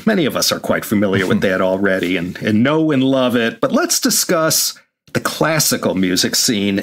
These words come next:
Speaker 1: in Shanghai, nineteen thirties and forties. What venues offered live classical music, and who were the musicians who performed?
Speaker 2: Right.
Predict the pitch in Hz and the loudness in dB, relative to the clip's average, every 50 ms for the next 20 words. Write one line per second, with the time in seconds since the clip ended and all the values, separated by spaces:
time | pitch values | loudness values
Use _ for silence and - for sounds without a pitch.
0 | - - 120 117 117 110 - - 135 123 110 110 104 92 107 107 95 95 92 92 | -2 -2 0 0 0 0 0 0 0 0 0 0 0 0 0 0 0 0 0 0
1 | 92 95 95 - - _ _ - - 120 120 113 - 123 113 - 123 113 110 113 | 0 -2 -2 -4 -8 _ _ -6 -4 -2 0 0 0 0 0 0 0 2 2 2
2 | 104 - 104 - - 113 101 92 95 85 - - - - - 156 165 240 - - | 2 0 0 0 0 2 2 2 0 0 -2 -4 -4 -2 2 2 2 2 0 -4
3 | - _ _ _ _ _ _ - 127 104 120 117 107 107 101 98 98 98 92 - | -12 _ _ _ _ _ _ -2 -2 0 2 2 2 2 2 2 0 0 0 0
4 | - 101 104 107 - 120 110 87 98 101 104 101 107 110 110 110 104 107 104 101 | 0 0 0 0 0 -2 -2 0 0 0 2 2 2 2 2 0 0 0 0 -2
5 | 101 - - - 117 107 98 - - - - 92 95 98 101 104 104 98 - 90 | -2 -4 -2 -2 0 0 0 0 -2 -2 -2 -2 0 0 2 2 2 0 0 -2
6 | 82 - 127 110 190 262 311 320 240 214 185 170 139 - 156 151 - - 160 147 | -2 -2 0 0 2 2 2 0 0 2 2 2 2 2 0 0 0 0 0 0
7 | - - 139 - - 131 120 - 113 117 113 107 87 - 87 101 107 107 104 101 | 0 0 -2 0 -2 -4 -2 0 0 0 2 0 0 -2 0 0 2 2 2 0
8 | 95 90 80 - | 0 -2 -4 -6